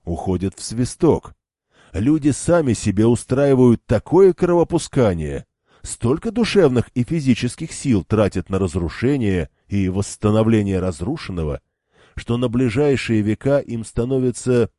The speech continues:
не до галактических проблем. «А что, очень убедительно», — поддержала его историк Лариса. «Тем более убедительно, что все названные тобою катаклизмы логическому и научному объяснению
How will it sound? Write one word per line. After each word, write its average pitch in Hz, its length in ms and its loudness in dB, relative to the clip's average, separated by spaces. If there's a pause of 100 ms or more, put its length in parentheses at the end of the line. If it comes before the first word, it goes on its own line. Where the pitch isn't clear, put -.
не 147 220 -4
до 147 160 0
галактических 131 960 -4
проблем. 82 500 -6 (760)
«А 156 120 -4
что, 80 460 -6 (160)
очень 131 400 -4
убедительно», — 120 720 -6 (260)
поддержала 104 600 0
его 104 320 0
историк 101 460 0
Лариса. 92 540 -4 (500)
«Тем 110 240 -6
более 117 300 2
убедительно, 104 720 -4
что 101 340 -6
все 107 320 -4
названные 104 540 -4
тобою 101 420 -2
катаклизмы 107 800 -6 (360)
логическому 98 920 -4
и 98 220 -6
научному 101 560 -4
объяснению 98 840 -4